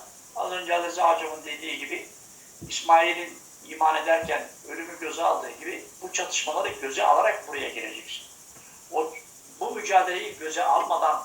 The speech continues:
bu dini seçmişsen, Kur'an'ın altına imza atmışsan, en ufak bir şeyle kayış atarsın.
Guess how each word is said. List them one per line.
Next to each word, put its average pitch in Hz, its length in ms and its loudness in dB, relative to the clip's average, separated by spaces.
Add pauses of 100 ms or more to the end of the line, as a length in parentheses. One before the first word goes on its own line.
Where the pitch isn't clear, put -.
(560)
bu 175 140 -12
dini 180 260 -8
seçmişsen, - 680 -6 (760)
Kur'an'ın 165 320 2
altına 156 340 4
imza 151 340 -2
atmışsan, - 720 4 (520)
en 240 160 -2
ufak - 280 0
bir - 60 -6
şeyle 131 280 -4
kayış - 240 -4
atarsın. 135 400 -4